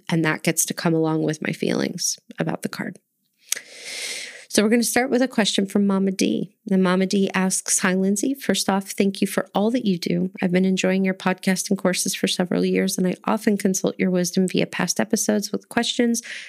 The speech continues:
about certain cards." Thank you for listening, Mama D. Thank you for being here. "Recently, I really appreciated your past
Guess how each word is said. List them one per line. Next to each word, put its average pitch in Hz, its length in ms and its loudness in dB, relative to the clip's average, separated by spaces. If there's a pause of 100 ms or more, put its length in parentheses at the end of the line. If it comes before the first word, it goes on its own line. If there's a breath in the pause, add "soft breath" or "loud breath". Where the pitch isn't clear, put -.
(140 loud breath)
about - 240 0
certain - 280 -4
cards." - 500 -2 (200)
Thank 202 220 0
you 202 60 2
for 196 140 2
listening, 190 480 0
Mama 196 280 2
D. 202 400 -2
Thank 202 180 -4
you 202 60 0
for 196 140 -2
being 185 280 0
here. 185 220 -2 (1000 loud breath)
"Recently, 277 420 4
I 262 40 2
really 214 320 2
appreciated 202 640 2
your 180 120 2
past - 360 0